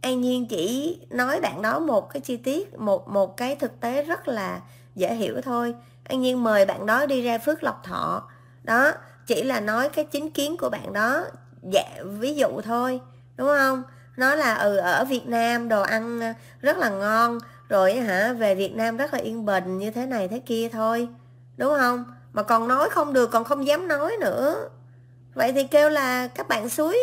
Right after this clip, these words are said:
những người ở Việt Nam, các bạn nói là ở Việt Nam không có nhân quyền, không có tự do ngôn luận. Các bạn đang sống tại Mỹ, các bạn còn không có nữa. Thì các bạn nói, nói như thế nào đây? Các bạn đang xúi, ờ, trẻ con ăn cướp gà à? Đúng không?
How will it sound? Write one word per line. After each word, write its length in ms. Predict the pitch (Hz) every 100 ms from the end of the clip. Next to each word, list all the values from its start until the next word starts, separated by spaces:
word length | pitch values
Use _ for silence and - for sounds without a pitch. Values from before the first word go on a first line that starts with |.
| 403
những 140 | 285
người 160 | 294 254
ở 140 | 247
Việt 180 | 294 285
Nam, 280 | 277 285 285
các 120 | 330
bạn 180 | - 247
nói 200 | 285 349
là 240 | 277 226 - - - -
ở 100 | 285
Việt 160 | 294
Nam 200 | 269 277
không 160 | 285 285
có 60 |
nhân 320 | 330 311 277 247
quyền, 320 | 220 214 220
không 140 | 269
có 100 | 294
tự 120 | 320
do 220 | 220 240 254
ngôn 260 | 262 262
luận. 280 | 233 175 185 - - -
Các 140 | 359 294
bạn 180 | 226
đang 140 | 247 262
sống 280 | 285 285 392
tại 120 | 226
Mỹ, 220 | 220 208
các 160 | 240 294
bạn 180 | 240 233
còn 180 | 226
không 200 | 202 240
có 320 | 269 277 311 440
nữa. 280 | 262 247 311 - - - - -
Thì 180 | 262
các 180 | 247 320
bạn 200 | 277 202
nói, 440 | 262 302 392 330 302 294
nói 180 | 285 349
như 140 | 330
thế 140 | 302
nào 220 | 330 262 240
đây? 360 | 247 262 285 - - - - - - -
Các 120 | 330
bạn 200 | 240 233
đang 160 | 277
xúi, 380 | 269 - 320 415 494
ờ, 80 | 285
trẻ 180 | 254
con 220 | - 294 285
ăn 140 | 269
cướp 200 | 349 403
gà 380 | 247 220 214 214
à? 280 | 202 202 196 - - - - - - - - - - - -
Đúng 160 | 269 320
không? 280 | 349 277